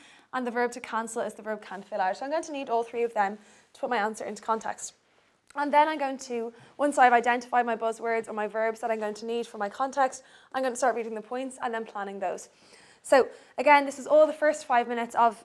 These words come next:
um, this question. So let's have a look. So we've got, "Say that your parents are very angry, explain why." So if I'm reading that, the first thing I'm going to write as a student and hopefully <laughs> still as a teacher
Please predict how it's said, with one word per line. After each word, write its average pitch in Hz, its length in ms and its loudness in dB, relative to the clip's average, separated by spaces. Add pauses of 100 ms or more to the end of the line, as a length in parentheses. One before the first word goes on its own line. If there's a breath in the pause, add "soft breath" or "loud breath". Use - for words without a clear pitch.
(100)
um, 202 340 4
this 208 160 -6
question. 214 380 2
So 269 100 -2
let's 294 160 12
have 285 120 4
a 254 40 4
look. 208 160 6
So - 120 -6
we've 254 100 -2
got, 233 260 8 (760 loud breath)
"Say 415 180 6
that 415 120 2
your 392 100 4
parents 294 360 6
are 277 40 0
very 240 240 4
angry, 214 360 0
explain 214 520 -2
why." 202 220 6
So 240 220 0
if 220 120 -4
I'm 392 180 10
reading 311 260 2
that, 233 220 6
the 247 60 -6
first 311 260 4
thing 277 100 -2
I'm 269 120 -4
going 240 120 0
to 233 80 -6
write 220 200 8
as 208 120 0
a 214 60 -10
student 277 420 -4
and 226 160 0
hopefully 262 460 -2
<laughs> - 120 -12
still 302 260 -2
as 285 120 2
a 247 60 -10
teacher 240 420 -2